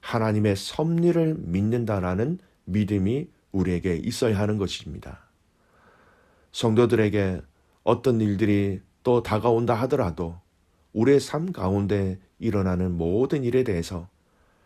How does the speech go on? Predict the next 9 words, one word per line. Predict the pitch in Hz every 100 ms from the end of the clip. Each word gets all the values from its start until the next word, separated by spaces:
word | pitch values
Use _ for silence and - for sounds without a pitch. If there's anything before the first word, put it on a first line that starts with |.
| _ _
하나님의 | - 165 175 170 170 165 160 -
뜻이 | 190 180 185
있음을 | 170 95 - 107 107
알고 | 85 85 80 90 87 85 _ _ _ _
하나님의 | - 110 104 101 95
마음과 | 87 85 90 92 87 82 98
하나님의 | 120 127 131 135 127
관점으로 | 131 131 131 123 113 104
이해하고 | 87 117 135 139 120 87